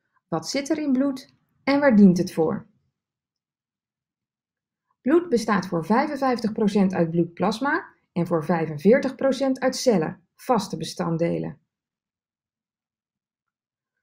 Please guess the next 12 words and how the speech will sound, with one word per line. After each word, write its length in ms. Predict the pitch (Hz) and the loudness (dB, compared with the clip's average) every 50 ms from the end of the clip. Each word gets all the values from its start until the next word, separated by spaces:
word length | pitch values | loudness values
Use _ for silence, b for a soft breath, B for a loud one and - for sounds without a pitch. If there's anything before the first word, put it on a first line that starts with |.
| _ _ _ _ - | _ _ _ _ 2
De 120 | 254 262 | 4 4
rode 340 | 262 302 320 359 381 339 285 | 4 6 4 2 4 2 2
bloedcellen 540 | 214 202 175 180 - - 196 202 220 240 226 | 2 0 0 0 0 2 2 4 4 4 2
zorgen 340 | 202 269 302 320 311 294 - | 2 0 0 -2 -4 -6 -4
voor 140 | - 262 | 0 0
het 120 | 240 220 - | 0 0 0
vervoer 360 | - 175 180 233 262 277 269 | -4 -4 -2 0 -2 0 0
van 160 | 269 196 180 | 2 2 2
zuurstof 500 | 180 185 240 269 269 - - 262 247 - | 2 2 2 0 0 -2 -2 -4 -6 -4
in 180 | - 262 233 233 | -4 0 2 4
je 100 | 233 208 | 4 4
lichaam. 540 | 180 170 165 - 160 151 151 170 185 - | 4 2 -2 -4 -6 -8 -8 -10 -14 -18